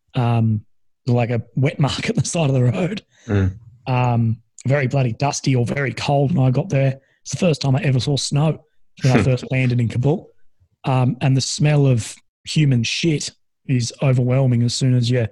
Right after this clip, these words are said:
Speaker 1: I thought they were taking the piss out of me, the guys who'd been before. As soon as I stood off that, um, uh, C one thirty, I was just like, "Oh shit, you're not lying <laughs> about, about this smell, boys."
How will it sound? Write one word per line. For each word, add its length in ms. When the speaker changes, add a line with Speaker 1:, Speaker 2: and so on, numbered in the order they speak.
Speaker 1:
I 140
thought 240
they 80
were 80
taking 300
the 60
piss 240
out 140
of 60
me, 180
the 80
guys 240
who'd 100
been 200
before. 400
As 60
soon 120
as 80
I 40
stood 260
off 140
that, 200
um, 400
uh, 160
C 260
one 200
thirty, 440
I 40
was 100
just 280
like, 260
"Oh 160
shit, 320
you're 100
not 180
lying 360
<laughs> 500
about, 160
about 180
this 160
smell, 320
boys." 460